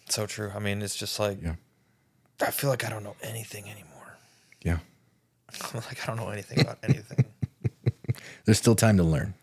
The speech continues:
Speaker 1: Something.
Speaker 2: Or there's still time. So the lesson in, from Sylvia, Dan,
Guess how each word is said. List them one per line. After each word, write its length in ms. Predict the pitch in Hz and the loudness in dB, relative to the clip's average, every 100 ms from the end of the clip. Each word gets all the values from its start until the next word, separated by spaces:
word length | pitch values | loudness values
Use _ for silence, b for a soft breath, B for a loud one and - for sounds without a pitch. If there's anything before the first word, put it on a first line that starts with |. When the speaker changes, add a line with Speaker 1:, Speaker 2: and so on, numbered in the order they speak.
| _ | _
Speaker 1:
Something. 380 | - 95 78 - - b b b b b b | -10 -10 -10 -14 -20 b b b b b b
Speaker 2:
Or 240 | 123 127 | 8 8
there's 160 | 117 104 | 8 6
still 300 | - 117 123 | 4 4 4
time. 600 | - 107 85 80 - 90 _ _ _ _ | 4 2 2 2 -2 -6 _ _ _ _
So 140 | - 110 | 2 6
the 80 | 107 | 8
lesson 340 | 120 - 123 | 8 8 6
in, 220 | 104 95 - | 8 6 2
from 280 | - 101 85 | 4 4 6
Sylvia, 560 | - 98 87 76 65 | 4 4 4 2 -2
Dan, 440 | - 69 - - | -2 -4 -4 -6